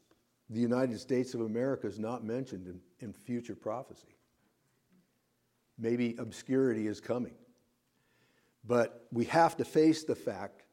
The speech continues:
that our culture in America and in the world has definitely lost its way.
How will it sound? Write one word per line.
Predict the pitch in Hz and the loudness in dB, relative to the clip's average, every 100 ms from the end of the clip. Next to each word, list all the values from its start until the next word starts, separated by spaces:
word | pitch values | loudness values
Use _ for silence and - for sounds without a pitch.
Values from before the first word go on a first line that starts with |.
| _ _ _ _ - | _ _ _ _ -4
that | 120 127 | 4 6
our | 123 117 | 6 4
culture | - 160 185 185 107 92 - - _ _ _ - | 4 6 6 4 -4 -6 -10 -20 _ _ _ 2
in | 156 | 6
America | 185 147 135 127 110 123 123 - | 8 8 8 8 6 2 -4 -4
and | 127 | 0
in | 147 147 | 2 4
the | 120 | 6
world | 131 151 120 104 - - - _ _ | 8 8 8 4 -4 -18 -20 _ _
has | 120 110 | -6 -4
definitely | - 147 156 143 117 117 113 | 6 8 8 4 0 0 2
lost | 107 117 127 - | 6 6 4 0
its | 107 - | -10 -4
way. | 110 113 101 | 2 4 4